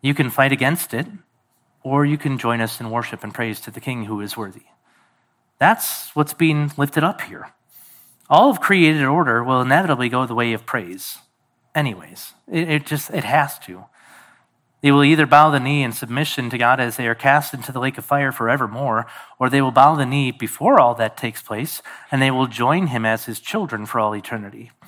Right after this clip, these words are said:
That's the reality of what it means to be king. He shall have his way in the end. We are just men. We picture ourselves much differently, though, don't we?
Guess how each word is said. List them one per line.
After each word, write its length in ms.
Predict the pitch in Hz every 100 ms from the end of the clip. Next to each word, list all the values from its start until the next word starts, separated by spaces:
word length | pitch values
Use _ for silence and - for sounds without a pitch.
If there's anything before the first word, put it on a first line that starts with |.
| _ _ _ _ _ _ _ _ _ _ _ _ _ _ _ _ _ _ _ _ -
That's 420 | 165 208 - - - -
the 60 |
reality 400 | 127 135 175 127
of 80 | 120
what 100 | 120
it 80 | 123
means 280 | 131 135 -
to 60 | 120
be 120 | 117
king. 440 | - 131 87 110 _ _ _ _ _ _ _ _ _ _ _
He 100 | -
shall 220 | 139 175 139
have 240 | 170 165
his 220 | 139 113
way 280 | 117 131 113
in 120 | 104
the 100 | 104
end. 460 | 123 147 92 95 - _ _ _ _ _ _ _ _ _ _ _ _
We 180 | 131 170
are 240 | 156 147
just 300 | 139 135 -
men. 440 | 123 147 131 107 117 _ _ _ _ _ _ _ _ _ _ _ _ _ _ _ _ _ _ _ _ _ _
We 80 | -
picture 400 | - 214 - 160
ourselves 600 | 127 120 - 117 120 113
much 280 | 127 147 -
differently, 420 | 147 143 131 113
though, 160 | 110 104
don't 220 | 117 120
we? 200 | 107